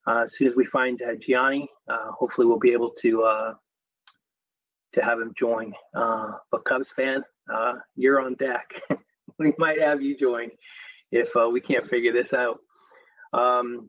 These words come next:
but we'll give Gianni a few more minutes. Uh, I've got, um, a little bit of news to share, and then about, mm, four or five questions.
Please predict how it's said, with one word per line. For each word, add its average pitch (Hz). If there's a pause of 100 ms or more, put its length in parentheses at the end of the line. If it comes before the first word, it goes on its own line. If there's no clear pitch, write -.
(140)
but 113
we'll 139
give 143
Gianni 135
a 127
few 135
more 127
minutes. 127
Uh, 127
I've 123
got, 165 (140)
um, 131 (1400)
a 139
little 175
bit 165
of 160
news 175
to 160
share, 160 (320)
and 135 (220)
then 139
about, 147 (560)
mm, 180 (760)
four 175
or -
five 147
questions. 123